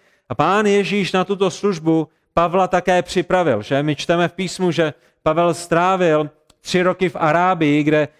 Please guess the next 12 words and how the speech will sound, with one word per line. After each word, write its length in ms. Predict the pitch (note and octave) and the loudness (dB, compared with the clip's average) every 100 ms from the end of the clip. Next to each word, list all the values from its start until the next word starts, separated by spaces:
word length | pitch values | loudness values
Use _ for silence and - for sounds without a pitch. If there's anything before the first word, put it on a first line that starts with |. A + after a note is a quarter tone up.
| _ | _
kde 140 | C#3+ | -4
s 80 | C#3+ | -2
největší 420 | D#3 D#3+ F3 - | 0 0 0 -2
pravděpodobností 800 | F#3 E3+ F3 G#3 G3 E3+ D#3 F#3 | -2 0 0 0 0 0 -2 -2
dostával 440 | D#3+ - F3 F3 F3+ | -2 0 2 2 0
osobní 520 | E3 - F#3 F#3 F3+ | -2 -2 -2 0 2
doučování 840 | F#3 A3 - F#3+ D#3 C#3 C3+ C#3+ _ - | 0 0 -2 0 0 0 -2 -6 _ -8
od 160 | D3+ D3 | -4 -4
vzkříšeného 760 | - - G3 - G3 G3+ F#3 | -6 -4 -2 0 0 2 2
Ježíše. 540 | F3+ E3+ E3+ G#3+ - D3 | 2 0 -2 -6 -4 -4
Stejně 260 | - E3+ | -2 0
jako 240 | F3+ F#3 | 0 0